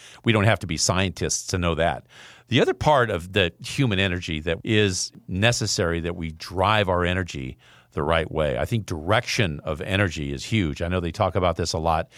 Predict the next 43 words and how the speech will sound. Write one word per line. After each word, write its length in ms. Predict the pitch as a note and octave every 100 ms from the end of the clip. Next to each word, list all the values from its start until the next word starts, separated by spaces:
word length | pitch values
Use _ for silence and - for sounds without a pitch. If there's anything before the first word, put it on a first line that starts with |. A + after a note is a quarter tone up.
| - -
in 100 | -
martial 360 | E2+ F2 F2 F#2
arts. 260 | F#2+ B1+ E2+
I've 80 |
done 140 | D#2+ E2
martial 320 | E2+ F2 F2
arts 200 | F2 F2
basically 340 | F2+ F#2+ -
my 100 | G2
whole 160 | F2+ G2+
life. 360 | G2 G2 C#2+ - - - _
And 400 | F#2 F2+ E2+ E2+
the 80 | F2+
direction 840 | D#2+ E2+ E2 A2 A2+ - A2 E2+
of 160 | D2+ D2
energy, 520 | G2+ G#2+ F#2+ D2+ C2+
be 260 | - E2+ D2+
it 100 | E2 - F2+ E2
big 220 | G#2 G#2+
or 180 | F#2 F#2
small, 480 | - G2 F2+ A#1 - - - -
is 200 | F#2 F2+
really 340 | E2 G#2 G2+ F2+
the 120 | D#2
key 380 | - A#2 G#2 D#2+
in 100 | C#2
how 380 | - - G2 F#2
that 180 | E2
is 80 | D#2
shot 300 | - F#2+ D2
forward. 500 | - F2 F2 C2+ - _ - _ _ _ _ _
Now 200 | A2 A#2
in 80 | A2+
baseball, 360 | G2+ C3+ - G#2+
I've 140 | G2
talked 260 | - A#2 G#2+
about 300 | G2+ G2 F#2+
somebody 260 | A#2 G#2+
called 220 | G#2 A2+ F#2
the 80 |
locker 420 | F#2 G2+ G#2 - A#2
room 220 | A#2 A#2
lawyer. 440 | A2 B2 A2+ A1+